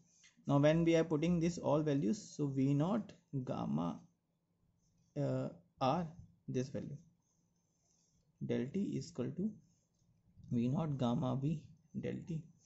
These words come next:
plus V naught gamma A del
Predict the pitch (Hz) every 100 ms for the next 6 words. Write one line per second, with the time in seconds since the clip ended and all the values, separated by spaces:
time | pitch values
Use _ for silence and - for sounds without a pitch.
0 | - - _ _ _ - - _ - 123
1 | 151 - - - _ _ _ _ _ _
2 | _ _ _ - _ _ _ _ _ _
3 | 151 139 139 180 196 - _ _ _ _
4 | _ _ - _ _ _ _ _ _ _
5 | _ _ _ _ _ _ 135 123 120 117
6 | 151 170 - - _ _ _ _ _ _
7 | _ _ _ _ _ _ _ _ _ _
8 | _ _ _ _ _ _ _ _ _ 381
9 | _ _ - - _ _ _ _ _ _
10 | _ _ _ _ _ _ _ _ - 143
11 | 143 - - _ _ _ _ _ _ _
12 | _ _ _ 135